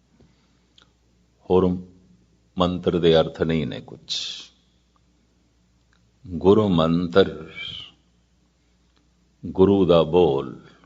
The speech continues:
ਗੁਰੂ ਦਾ ਵਾਕ, ਗੁਰੂ ਦੀ ਆਵਾਜ਼, ਅਰਥ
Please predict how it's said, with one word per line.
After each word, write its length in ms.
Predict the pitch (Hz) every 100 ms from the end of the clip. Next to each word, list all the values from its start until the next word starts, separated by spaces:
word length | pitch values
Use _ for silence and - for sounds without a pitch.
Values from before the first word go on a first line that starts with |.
| _
ਗੁਰੂ 400 | - 80 90 90
ਦਾ 160 | 82 76
ਵਾਕ, 680 | 76 80 69 65 - - - - -
ਗੁਰੂ 300 | 80 87 87
ਦੀ 180 | 85 80 73
ਆਵਾਜ਼, 580 | 73 76 76 69 69 - - - - - _ _ _ _ _ _ _ _ _ _ _ _ _ _
ਅਰਥ 340 | 95 95 95